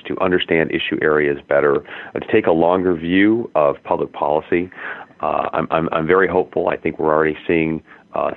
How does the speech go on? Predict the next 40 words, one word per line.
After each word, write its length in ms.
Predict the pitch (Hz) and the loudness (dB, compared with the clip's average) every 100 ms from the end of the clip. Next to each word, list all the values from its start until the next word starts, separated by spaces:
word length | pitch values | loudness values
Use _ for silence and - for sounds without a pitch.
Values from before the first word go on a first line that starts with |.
| - | -2
some 320 | 90 85 80 | 0 0 2
benefits 440 | 78 85 - 85 - | 2 2 0 -4 -2
from 140 | 82 | 0
that, 300 | 78 78 80 - | 2 2 0 -2
uh, 220 | 76 73 - | -4 -4 -4
adjustment. 560 | 78 85 80 - 90 - - - - - | 0 2 0 -2 -8 -8 -18 -20 -18 -6
Uh, 180 | 73 73 - | -4 -4 0
so 160 | 85 | 2
I, 100 | 80 - | 2 2
I, 160 | 85 78 69 - | 0 -2 -4 -4
I 120 | 76 | -2
would 160 | 78 76 | -2 0
say 160 | 90 85 | 2 2
that, 200 | 80 78 - | 2 -2 -4
uh, 220 | - 78 76 | 0 2 2
if 80 | - | 2
we're 140 | 95 | 2
gonna 160 | 87 85 | 2 0
keep 280 | - 101 | 0 -2
term 220 | - 95 80 | -2 -2 0
limits, 280 | 78 76 - | 0 -2 -4
then 80 | 73 | -4
having 320 | 71 78 78 | -2 0 0
the 80 | 73 | 0
longer 500 | 73 78 85 80 73 - - _ - | 2 2 2 2 0 -6 -20 _ -6
term 220 | 90 85 | 0 2
and 80 | 78 | 2
the 80 | 73 | 2
option 380 | 92 165 - 98 | 2 2 0 -2
of 80 | 76 | -4
staying 300 | - 78 76 | -4 -2 -2
in 120 | 71 71 | -2 -2
one 160 | 76 | -2
house 280 | 73 76 71 - | 0 0 -2 -2
or 60 | |
the 140 | 69 71 | 0 2
other 180 | 73 | 2
for 140 | 69 - | 0 -6
twelve 320 | - 71 67 | 0 0 0
years 260 | 69 67 | -2 -2